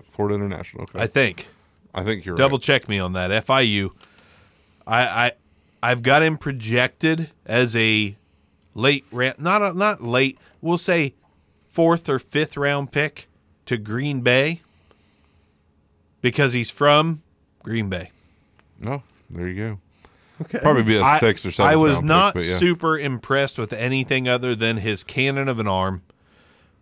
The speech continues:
Speaker 2: I wasn't really impressed with there, there's a, there's some prospects that I don't quite understand this year.
Speaker 3: Like Nate Stanley and Bryce Perkins?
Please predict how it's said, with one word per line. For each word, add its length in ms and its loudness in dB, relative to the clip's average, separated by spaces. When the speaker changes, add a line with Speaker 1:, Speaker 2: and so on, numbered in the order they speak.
Speaker 2:
I 120 -2
wasn't 340 2
really 240 4
impressed 520 -2
with 200 -6
there, 260 -6
there's 240 -2
a, 160 -8
there's 240 -4
some 160 -2
prospects 720 -2
that 140 -2
I 200 2
don't 300 0
quite 320 0
understand 640 -4
this 200 -10
year. 180 -12
Speaker 3:
Like 260 -2
Nate 300 -4
Stanley 400 -2
and 140 -2
Bryce 180 -4
Perkins? 480 -4